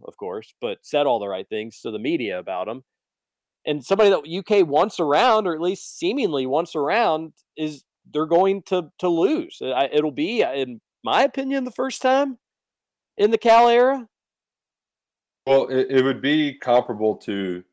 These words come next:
Speaker 2: the Shaedon Sharpe situation, other than there se-, there appeared to be a refusal to play last year, whereas this year was more so of like, "Well, Ugana's not totally ready yet, and we've got this National Player of the Year, Oscar Tshiebwe, coming back."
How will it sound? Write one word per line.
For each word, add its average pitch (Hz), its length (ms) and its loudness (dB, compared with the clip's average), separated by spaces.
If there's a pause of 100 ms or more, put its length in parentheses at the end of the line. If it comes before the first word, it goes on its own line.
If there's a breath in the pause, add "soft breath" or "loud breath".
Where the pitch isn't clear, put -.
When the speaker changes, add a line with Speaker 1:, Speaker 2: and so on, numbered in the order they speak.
(120)
Speaker 2:
the 101 60 -10
Shaedon 104 300 -4
Sharpe 101 300 0
situation, 87 640 -10
other 98 260 -4
than 92 340 -6 (680)
there 113 220 -2
se-, 117 440 -6
there 123 160 2
appeared 147 340 -2
to 123 40 -6
be 110 140 -2
a 104 60 -2
refusal 127 640 -4
to 98 60 -6
play 98 320 0
last 98 480 0
year, 85 240 -10
whereas 90 260 -8
this 107 240 -8
year 92 180 -4
was 90 180 -8
more 90 280 -8
so 90 220 -6
of 82 120 -10
like, 85 360 -10 (440)
"Well, 170 300 2
Ugana's 147 560 -2
not 131 240 0
totally 127 280 0
ready 110 280 0
yet, 90 240 -2
and 98 120 -6
we've 104 160 -4
got 107 180 0
this 101 180 -8
National 101 400 -2
Player 101 180 -2
of 92 80 -2
the 92 60 -8
Year, 92 220 -2
Oscar - 260 -6
Tshiebwe, 90 460 -10
coming 76 240 -16
back." - 260 -20